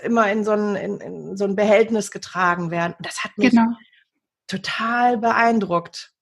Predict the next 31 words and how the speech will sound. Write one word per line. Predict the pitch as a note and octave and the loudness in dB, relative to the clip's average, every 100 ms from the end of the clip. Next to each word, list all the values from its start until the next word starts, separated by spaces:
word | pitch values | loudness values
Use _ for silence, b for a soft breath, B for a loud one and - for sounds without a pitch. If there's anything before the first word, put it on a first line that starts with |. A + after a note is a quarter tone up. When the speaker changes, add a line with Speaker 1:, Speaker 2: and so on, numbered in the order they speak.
| _ | _
Speaker 2:
Das | - B3 | 4 4
ist | B3 | 6
genau | B3+ A#3+ B3 B3 | 6 6 6 4
das, | B3+ B3+ | 2 2
was | B3 | 0
ich | A#3 | 2
machen | A3+ A#3 A#3 | 2 2 2
wollte, | A3 A3 A3+ | 0 -2 -4
ja. | A3 B3+ - _ _ _ _ _ _ _ _ _ _ _ _ | -4 -4 -8 _ _ _ _ _ _ _ _ _ _ _ _
So, | - B3 B3 B3+ | -12 -2 -2 2
so | A#3+ | 4
eine | B3 | 6
schöne | - A#3+ A#3+ | 4 2 2
Arbeit, | A3+ A3 A3+ A#3 | 2 0 -2 -2
ja. | C#4+ - - _ _ _ | -4 -6 -20 _ _ _
Das | C4 A3 | 2 6
ma-, | B3+ C#4 | 4 4
ich | A#3 | 4
mach | C4 B3+ | 4 4
das | B3+ | 0
im-, | C#4+ B3+ - | 2 -2 0
also | B3+ A#3 | 0 2
ich | A3+ | 4
mache | C4 F4 | 2 4
das | B3+ B3+ | 0 2
aber | A3+ A#3 | 2 2
halt | A3+ A#3 | 2 2
auf | A3+ | 0
ganz | - A#3+ A#3+ | 4 4 4
kleine, | - A#3 B3 C4+ C4 C4 b b b _ | 0 0 4 4 4 -2 b b b _
ähm, | A#3+ A#3 A#3 A#3 A3+ A3+ A3+ A#3 | 0 4 6 6 6 2 0 -4